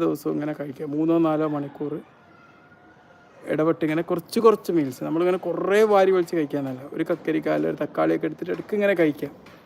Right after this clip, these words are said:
അത് കഴിച്ച് കഴിഞ്ഞാൽ നമ്മളെ എന്താവും, നമ്മളെ എന-, നമ്മളെ എനർജി സ്റ്റെബിലൈസ് ചെയ്യും, നമ്മളെ ബ്ലഡ് ഷുഗറിൻ്റെ ലെവൽ കൺട്രോൾ ആയി നിൽക്കും എന്നുള്ളതാണ്. പിന്നെ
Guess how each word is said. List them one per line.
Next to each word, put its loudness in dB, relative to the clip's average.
അത് 0
കഴിച്ച് 8
കഴിഞ്ഞാൽ 2
നമ്മളെ 4
എന്താവും, 2
നമ്മളെ 4
എന-, -4
നമ്മളെ 4
എനർജി 0
സ്റ്റെബിലൈസ് 0
ചെയ്യും, -4
നമ്മളെ -2
ബ്ലഡ് -2
ഷുഗറിൻ്റെ 0
ലെവൽ 0
കൺട്രോൾ 0
ആയി 2
നിൽക്കും -8
എന്നുള്ളതാണ്. -12
പിന്നെ 2